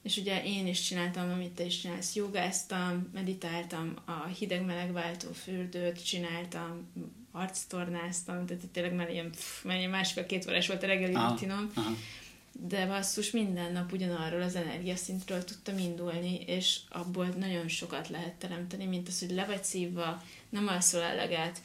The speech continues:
Speaker 1: nincsen én időm, este éjfélig tolom a melót, reggel felkelek, megint ez az érzésem, hogy tolni kell, tolni kell, tolni kell, és hát ez,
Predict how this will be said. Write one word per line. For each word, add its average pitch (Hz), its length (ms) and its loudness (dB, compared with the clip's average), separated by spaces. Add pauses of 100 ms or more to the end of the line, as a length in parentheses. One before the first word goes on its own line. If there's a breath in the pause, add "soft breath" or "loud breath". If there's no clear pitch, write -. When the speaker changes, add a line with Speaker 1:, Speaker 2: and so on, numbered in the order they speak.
(280 loud breath)
Speaker 1:
nincsen 208 380 2
én 180 200 2
időm, 170 460 2 (100)
este 185 680 2 (100)
éjfélig 185 520 -2
tolom 170 320 -2
a 175 60 0
melót, 170 360 0
reggel 175 360 2
felkelek, 185 520 -2
megint 196 220 0
ez 165 100 -2
az 175 120 -4
érzésem, 170 420 0
hogy 175 140 -4
tolni 180 300 0
kell, 170 200 -4
tolni 180 300 -2
kell, 175 220 -4
tolni 196 260 -4
kell, 190 160 -2
és 190 200 2
hát 185 240 -2
ez, 185 180 0